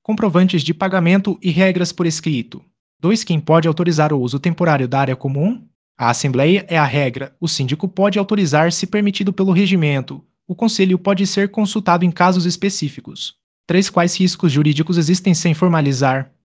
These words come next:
Multas ao condomínio, responsabilidade por danos, ações judiciais, risco de cancelamento do evento na hora. Quatro, como evitar problemas legais ao ceder a área comum?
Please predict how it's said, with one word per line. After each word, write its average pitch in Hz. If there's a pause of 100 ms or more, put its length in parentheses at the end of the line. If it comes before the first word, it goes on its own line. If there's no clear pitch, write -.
(160)
Multas 202
ao 202
condomínio, 175
responsabilidade 175
por 185
danos, 156
ações 165
judiciais, 185 (180)
risco 208
de 156
cancelamento 180
do 180
evento 180
na 170
hora. 110 (340)
Quatro, 202
como 180
evitar 170
problemas 156
legais 165
ao 170
ceder 151
a 147
área 139
comum? 147